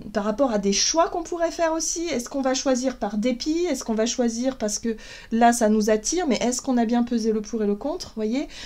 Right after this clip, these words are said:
avant de s'engager dans quelque chose de nouveau ? La trois de bâton parle d'ouverture vers la nouveauté, euh, peut-être ça peut parler de voyage, ça peut parler de déplacement, de déménagement, futur,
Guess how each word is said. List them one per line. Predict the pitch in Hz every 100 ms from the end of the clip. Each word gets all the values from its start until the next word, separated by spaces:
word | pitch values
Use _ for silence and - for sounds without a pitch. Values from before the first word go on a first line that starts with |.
| - -
avant | 233 302
de | 285
s'engager | 262 247 226 233
dans | 302 262
quelque | 233 220
chose | 262 233
de | 240
nouveau ? | 240 220 202 - -
La | 247
trois | 254 277
de |
bâton | 262 269 339
parle | 262 226
d'ouverture | 269 277 269 - - 302
vers | 254 214
la | 214
nouveauté, | 220 240 240 277 269 269 - - -
euh, | 202 196 196 - - -
peut-être | 240 240 254 - - - -
ça | 226
peut | 214
parler | 214 214
de | 196
voyage, | 240 247 247 247
ça | 220
peut | 214
parler | 214 214
de |
déplacement, | 214 220 226 233 240
de |
déménagement, | 226 214 214 220 226 240 269 - - - - - -
futur, | 240 - 285 311